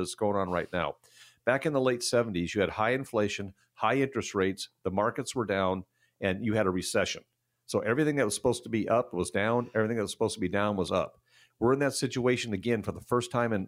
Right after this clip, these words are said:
in, again, nearly sixty years. High interest rates, high inflation, recession, and markets are down.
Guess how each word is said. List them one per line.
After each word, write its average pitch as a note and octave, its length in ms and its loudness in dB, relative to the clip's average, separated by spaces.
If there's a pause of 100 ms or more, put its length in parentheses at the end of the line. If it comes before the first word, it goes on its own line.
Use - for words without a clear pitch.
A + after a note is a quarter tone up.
in, G2+ 200 -4 (260)
again, G#2+ 220 2
nearly A#2 240 2
sixty A#2+ 340 -4
years. A#2 360 -2 (280)
High A#2+ 220 0
interest C#3 320 -4
rates, C3+ 260 2
high A2+ 200 -2
inflation, A#2+ 500 -2
recession, A2 500 -2
and G#2 80 -2
markets G#2 380 -2
are F#2 40 -6
down. F2+ 300 0